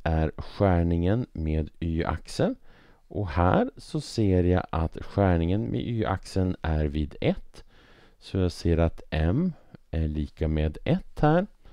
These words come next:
Och k-värdet, som är lutningen, är ju detsamma som förändringen i y-värde dividerat med förändringen i x-värde.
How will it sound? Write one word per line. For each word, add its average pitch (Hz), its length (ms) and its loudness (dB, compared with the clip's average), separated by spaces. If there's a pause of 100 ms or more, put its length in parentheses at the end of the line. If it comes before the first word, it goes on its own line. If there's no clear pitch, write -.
(580)
Och - 320 -2 (140)
k-värdet, 87 1160 2 (320)
som 92 360 -2
är 82 100 4
lutningen, 107 840 0 (460)
är 160 100 -6
ju 160 60 -2
detsamma 135 480 0
som 117 220 0
förändringen 90 840 2
i 101 160 0
y-värde 90 840 0 (380)
dividerat 104 640 2
med 98 300 2
förändringen 76 760 -2
i - 140 -6
x-värde. 80 880 0